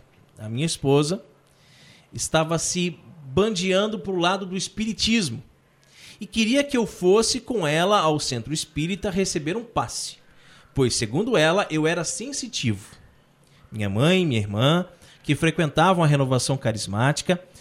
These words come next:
não permitiram que eu fosse ao centro espírita, graças a Deus,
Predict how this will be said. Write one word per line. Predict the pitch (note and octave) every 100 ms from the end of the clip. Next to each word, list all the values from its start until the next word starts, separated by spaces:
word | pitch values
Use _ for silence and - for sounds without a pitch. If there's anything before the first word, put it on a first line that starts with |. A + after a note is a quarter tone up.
| - -
não | F3 F#3 A3+ C#4+
permitiram | C#4 A3 F#3+ - F3+ G3 G#3+
que | G3
eu | F3+
fosse | - D3+ E3 - E3+ -
ao | C#3+
centro | - D3 D3 D#3
espírita, | - A#2+ G#2 G2+ F2
graças | A2+ C3 D3+ E3 - - D3+ C#3
a | C#3+
Deus, | B2 A2+ G#2+ G2 - - -